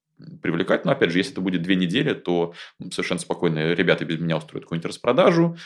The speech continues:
каких-нибудь курсов, откроют запись на новый две тысячи двадцать первый год. Ну, типа, когда все проблемы остались в прошлом году, можно и английский выучить.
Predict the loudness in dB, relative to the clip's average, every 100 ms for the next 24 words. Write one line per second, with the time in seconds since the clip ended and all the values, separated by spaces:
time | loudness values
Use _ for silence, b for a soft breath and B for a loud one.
0 | B -8 -6 -6 -6 -8 -8 -10 -6 0
1 | 0 0 -4 2 2 2 -8 -4 0 2
2 | 2 -2 -6 -4 -2 0 -2 -4 -8 -10
3 | -14 -14 -12 -10 -6 -6 -6 -4 -4 -2
4 | -2 -2 -2 B B B -10 -8 -10 -12
5 | -4 -2 0 0 0 2 2 2 -2 -4
6 | -4 -4 -2 0 0 -2 -4 -4 -2 -2
7 | -4 -4 -4 -6